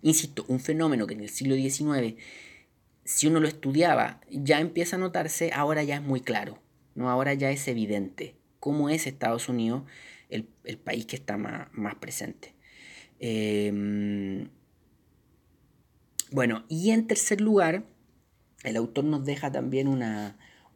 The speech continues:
una, en la introducción al, al capítulo, el autor nos deja ahí una frase bien,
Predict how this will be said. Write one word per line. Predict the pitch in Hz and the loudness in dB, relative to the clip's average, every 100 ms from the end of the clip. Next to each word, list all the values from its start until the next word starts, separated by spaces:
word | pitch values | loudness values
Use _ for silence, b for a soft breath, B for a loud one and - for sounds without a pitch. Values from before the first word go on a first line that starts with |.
| - | -12
una, | 120 120 117 | -6 -4 -4
en | 120 117 | -4 -2
la | |
introducción | 117 113 117 113 113 - 147 151 | -2 -2 -2 -2 -4 -4 0 2
al, | 143 135 | 2 0
al | 123 113 | -2 -4
capítulo, | 110 123 139 156 170 170 - | -2 -2 4 6 6 4 -4
el | 110 | -12
autor | 110 - 131 | -12 -2 2
nos | 135 117 | 2 0
deja | 123 - | -4 -2
ahí | 123 131 | -2 0
una | 127 117 | 0 0
frase | 127 127 131 | -4 -2 -2
bien, | 123 131 135 127 127 | 0 2 2 0 -2